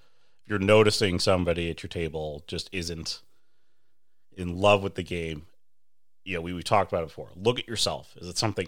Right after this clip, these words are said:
I'm doing? Is it the story I'm telling? Is it that person? And then have a conversation with them and see why they aren't having fun.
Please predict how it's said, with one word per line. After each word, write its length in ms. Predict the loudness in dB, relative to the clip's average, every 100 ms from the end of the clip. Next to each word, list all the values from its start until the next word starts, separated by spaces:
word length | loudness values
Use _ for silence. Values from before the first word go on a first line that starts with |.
| -4
I'm 300 | -2 0 0
doing? 380 | -2 -4 -8 -12
Is 80 | -14
it 160 | -16 -4
the 80 |
story 460 | -2 0 0 0 -2
I'm 100 | -2
telling? 520 | -2 -2 -2 -4 -8 -12 -20 -20 -20 -20 -20 -16
Is 120 | -10 -8
it 120 | -4
that 180 | -4 0
person? 360 | 0 2 0 -8 -20 -20 -6
And 80 | 0
then 140 | 0
have 240 | 2 2 2
a 40 |
conversation 760 | 0 0 0 -4 -10 -10 -10 -12
with 180 | -14 -12
them 240 | -14 -14 -16
and 160 | -14
see 420 | -10 -8 -6 -6
why 440 | -6 -6 -6 -6 -10
they 180 | -10 -10
aren't 300 | -10 -12 -16
having 260 | -16 -16
fun. 480 | -8 -4 -2 -4